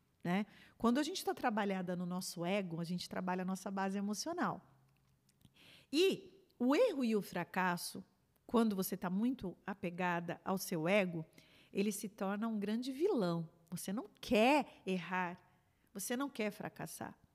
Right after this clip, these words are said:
Mas quando você tá trabalhada no seu ego, ou seja, o ego é um elemento que tenta te proteger do fracasso, da vergonha, do, da vulnerabilidade. E quando você faz um acordo com seu erro,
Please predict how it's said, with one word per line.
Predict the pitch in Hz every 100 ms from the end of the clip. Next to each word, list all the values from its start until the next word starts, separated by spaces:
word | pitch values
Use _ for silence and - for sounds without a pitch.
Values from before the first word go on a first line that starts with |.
| _ _ - - -
Mas | 214
quando | - 359
você | 415 392 320
tá | 285
trabalhada | 254 247 220 214 190 190 185
no | 185
seu | - 208 190
ego, | 170 165 165 208 -
ou | 196
seja, | - 214 170 160 170 156 - - -
o | 185 190
ego | 220 240 196 175 - -
é | 196
um | 208
elemento | 208 202 185 202 254 254 202
que | -
tenta | - 254 294
te | 302 226
proteger | - 240 233 220 190 262
do | 208
fracasso, | 180 185 170 - 202 226 - - 170 -
da | 180
vergonha, | 185 185 165 165 180 214 190 156 - - - -
do, | 190 220 208 208 180 165
da | 175
vulnerabilidade. | 196 220 214 208 185 185 170 175 196 214 185 - - -
E | -
quando | 453 508
você | 392 370 330
faz | - 277 233 185 175 - - _
um | 208
acordo | 208 - 214 196 170
com | - 170
seu | - 170
erro, | 202 202 170